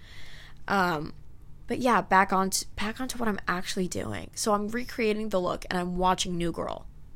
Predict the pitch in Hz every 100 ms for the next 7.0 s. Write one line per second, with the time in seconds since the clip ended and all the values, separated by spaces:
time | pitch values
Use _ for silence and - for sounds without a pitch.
0 | - - - - - - - - - -
1 | - - - - - 185 180 180 190 175
2 | 180 175 175 170 - 190 196 202 180 175
3 | - 180 180 175 170 190 - - - -
4 | - - - - - - - - - -
5 | 165 165 - - - - - - - 87
6 | - - - 95 - 101 92 - - -